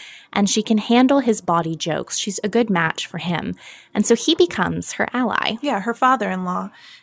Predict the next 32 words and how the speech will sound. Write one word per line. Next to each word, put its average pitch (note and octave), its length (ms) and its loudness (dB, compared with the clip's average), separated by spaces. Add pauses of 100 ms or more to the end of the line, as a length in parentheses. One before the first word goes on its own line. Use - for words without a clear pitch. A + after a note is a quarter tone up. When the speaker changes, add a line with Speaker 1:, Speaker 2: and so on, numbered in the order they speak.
(160)
Speaker 2:
So C#4+ 280 4
Catherine G4 580 0
steps - 440 0
up B3+ 160 0
her A#3 120 0
attempts G#3+ 440 0
to G#3+ 80 -2
conceive G3 460 -4
a F#3+ 60 -4
notch, F#3+ 500 -4
and A3 260 4 (320)
she C4 460 -2 (340)
gets C#4 220 -6
these C4 240 -2
weird A#3 320 2
medicines, A#3+ 840 2
tries A#3+ 320 -2
all A3+ 140 0
sorts A3 300 -4
of G3 180 -6 (260)
strange G#3 800 -2
potions G3 680 -4
out. G3 320 0 (560)
And, B3 300 6
um, B3 340 4
she - 220 -4
watches C#4 500 0
Henry B3+ 360 2
and A#3 100 6
his G#3+ 220 -2
mistress, G#3+ 580 2
Diane, G3+ 500 0